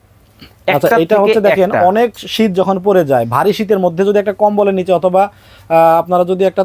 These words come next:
Speaker 1: ইয়া নিচে, কি বলে, ল্যাপের নিচে দিয়ে দেন, তাহলে কিন্তু তাড়াতাড়ি শরীরটা গরম হবে।
Speaker 2: গরম হবে।
Speaker 1: আর এমনিতে যারা ব্যবহার করবেন, এমনিতে কিন্তু খুবই মোলায়েম দেখা যাচ্ছে।
Speaker 2: খুব
Speaker 1: আচ্ছা।
Speaker 2: চমৎকারভাবে কিন্তু আপনারা ব্যবহার করতে পারেন। প্রত্যেকটা কাঁথা কিন্তু দেখেন এপিট ওপিট সেলাই করা থাকবে কিন্তু।
Speaker 1: আচ্ছা।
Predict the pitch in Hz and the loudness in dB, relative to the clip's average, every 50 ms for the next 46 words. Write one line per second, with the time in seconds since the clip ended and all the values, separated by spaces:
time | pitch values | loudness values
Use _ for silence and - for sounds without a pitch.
0 | 185 - - 190 196 196 185 175 170 175 160 - 160 156 156 165 185 180 170 190 | -4 -6 -4 -2 0 2 2 2 0 -2 -4 -4 -4 -4 0 0 0 2 2 2
1 | 196 220 214 208 196 202 202 175 180 165 151 160 185 226 - _ - - _ _ | 2 2 0 0 -2 -2 -2 0 2 2 2 2 0 -2 -6 _ -20 -20 _ _
2 | 160 165 180 190 196 214 214 226 - 226 233 233 220 226 220 214 240 208 - 214 | -2 -2 0 0 -2 -2 -2 0 0 2 2 2 2 0 0 -2 -2 -2 -2 -2
3 | 196 190 180 175 170 170 170 156 147 131 123 113 - 123 123 160 165 160 147 127 | 0 0 0 0 0 0 0 -2 -2 -4 -6 -8 -8 -4 -2 0 0 0 0 -2
4 | 117 104 101 95 147 170 180 196 196 208 214 202 220 226 208 233 226 233 220 220 | -4 -4 -4 -4 -4 -2 -2 -2 -2 -2 -2 -2 -2 0 2 2 2 2 2 2
5 | 220 214 226 220 214 233 226 254 277 247 220 208 208 208 196 214 214 208 226 208 | 2 2 0 0 -2 -2 -2 -2 -2 -2 -2 -2 -4 -4 -4 -4 -4 -6 -6 -8
6 | 247 214 - 233 240 240 214 214 214 208 196 180 175 165 165 156 160 147 135 - | -10 -12 -10 -8 -6 -4 -2 0 2 2 2 0 0 -2 -2 -2 -2 -4 -4 -6
7 | - 123 104 - - - - - - 220 185 151 214 208 208 214 220 - 208 190 | -10 -12 -14 -16 -18 -20 -10 -6 -4 -2 0 0 0 0 0 0 0 0 0 2
8 | 180 190 196 185 196 202 190 185 170 185 175 160 165 156 156 160 156 151 160 143 | 2 0 0 0 0 0 0 0 0 0 0 2 0 0 0 0 -2 -2 -4 -2
9 | 156 143 139 131 - - 190 202 - _ - - 214 214 - - 220 214 - 196 | -2 -2 -2 -2 -4 -6 -6 -6 -6 _ -6 -4 -4 -4 -2 -2 -4 -2 0 -2
10 | 185 170 190 202 190 202 196 196 190 175 156 156 170 143 - - _ _ _ - | -2 0 -2 -2 -2 -2 -2 0 0 0 0 0 -2 -2 -4 -8 _ _ _ 0
11 | 208 214 208 240 226 190 220 214 - 233 202 - - - 220 220 226 196 196 190 | 0 0 0 -2 -4 -4 -4 -2 -2 -4 -8 -8 -6 -2 0 0 0 0 0 0
12 | 175 156 165 156 151 143 139 123 104 104 104 98 101 98 - - 147 139 139 139 | 0 0 -2 -4 -2 -4 -4 -4 -6 -8 -12 -14 -16 -18 -12 -8 -4 -4 -4 -4
13 | 131 - - 151 131 120 110 110 | -6 -8 -8 -6 -6 -6 -6 -8